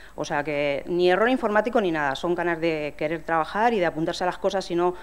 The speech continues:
poner. Y desde luego si tienen algún problema de cómo funciona este consejo o tienen alguna pega, que díganlo en el consejo, porque creo que el sentir de todo ese consejo es que se está trabajando mucho y muy bien.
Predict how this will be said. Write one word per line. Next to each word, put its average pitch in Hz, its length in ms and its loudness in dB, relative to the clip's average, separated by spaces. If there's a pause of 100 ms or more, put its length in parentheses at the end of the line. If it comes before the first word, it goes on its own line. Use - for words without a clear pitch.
(200)
poner. 175 280 2
Y 170 40 -2
desde 160 240 0
luego 180 240 8
si 180 120 -4
tienen 175 340 2 (220)
algún 190 340 4
problema 185 360 4
de 175 80 4
cómo 180 320 2
funciona 185 640 2 (260)
este 185 320 -2
consejo 185 520 0
o 170 120 2
tienen 180 760 -2 (320)
alguna 185 380 0
pega, 240 260 2 (200)
que 165 120 -8
díganlo 170 260 2
en 160 60 0
el 151 100 -2
consejo, 151 460 -6
porque 147 340 -10
creo 180 260 4
que 165 180 0
el 160 120 0
sentir 185 480 -2
de 180 300 0
todo 190 140 2
ese 170 160 -4
consejo 185 380 -2
es 220 80 -2
que 185 80 -8
se 165 80 -8
está 170 180 -4
trabajando 160 400 -2
mucho 240 420 -6
y 170 100 -2
muy 156 180 -2
bien. 143 220 -10